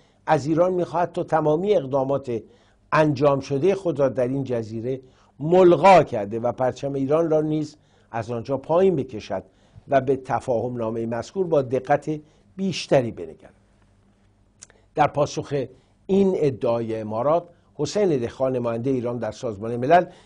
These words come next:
طی نامه‌ای به بنکیمون با تاکید بر حق حاکمیت کامل ایران بر جزیره سگانه گفته است که تصمیمات و اقدامات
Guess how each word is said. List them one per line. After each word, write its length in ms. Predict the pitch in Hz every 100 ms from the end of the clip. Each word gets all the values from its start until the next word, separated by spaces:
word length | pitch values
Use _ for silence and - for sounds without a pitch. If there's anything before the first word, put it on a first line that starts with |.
| _ -
طی 300 | 190 214 202
نامه‌ای 420 | 180 151 160 165
به 140 | 147
بنکیمون 720 | 139 131 131 175 170 220 214 - _
با 140 | 147
تاکید 540 | 143 156 143 - 185 113 _ _ _
بر 180 | 123 120
حق 440 | 110 - 196 202
حاکمیت 840 | 190 165 160 - 147 139 139 - 139 - _ _ -
کامل 500 | - 165 185 220 185
ایران 380 | 135 120 120
بر 160 | 120 117
جزیره 640 | 113 127 101 120 117 113 113
سگانه 640 | - 123 117 131 170 196 190 _ _
گفته 280 | - 170 -
است 160 | 175 -
که 80 | 151
تصمیمات 640 | 143 135 - 135 147 123
و 20 |
اقدامات 680 | 120 117 110 123 127 101 110